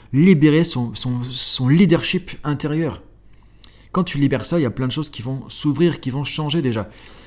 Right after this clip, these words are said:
Et la vie sera beaucoup plus, euh, posée, beaucoup plus sereine, beaucoup moins stressante, parce que tu vas moins te faire balloter par tout ce qui se passe, parce que ça va moins t'atteindre forcément aussi. Et maintenant, attention à pas aller de l'autre côté sur la surresponsabilité,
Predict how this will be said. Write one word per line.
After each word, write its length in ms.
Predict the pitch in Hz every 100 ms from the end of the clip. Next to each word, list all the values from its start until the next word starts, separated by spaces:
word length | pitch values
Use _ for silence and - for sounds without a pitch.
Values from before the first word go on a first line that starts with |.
| -
Et 40 |
la 80 | 127
vie 140 | 139
sera 180 | 196 131
beaucoup 320 | 120 190 190
plus, 400 | 170 156 202 202 - - - -
euh, 420 | 120 113 113 110 - -
posée, 520 | 156 143 226 240 - - -
beaucoup 200 | 127 123
plus 160 | 127 147
sereine, 320 | - 180 214
beaucoup 200 | 143 147
moins 140 | 151 165
stressante, 460 | - 202 196 233
parce 120 | 160
que 60 | -
tu 120 | -
vas 100 | 139
moins 220 | 135 185
te 60 | 196
faire 140 | 165
balloter 360 | 120 139 131 180
par 120 | 127
tout 100 | -
ce 80 | -
qui 60 | 170
se 60 |
passe, 160 | 220 180
parce 160 | 143
que 180 | - 113 - - - -
ça 160 | - 135
va 120 | 120
moins 160 | 135 147
t'atteindre 320 | 156 185 170
forcément 480 | 170 - - 190 196
aussi. 300 | 135 117 - - - - - - _ _ - - - - _ _ - - - - - 120
Et 80 |
maintenant, 280 | 131 160 214
attention 420 | 160 175 170 208
à 20 | 180
pas 80 |
aller 80 | 170
de 100 | 131
l'autre 200 | 160 170
côté 240 | 180 185 175
sur 160 | 151
la 100 | 127
surresponsabilité, 1600 | 117 - - - 226 165 156 - 160 156 143 131 131 208 226 -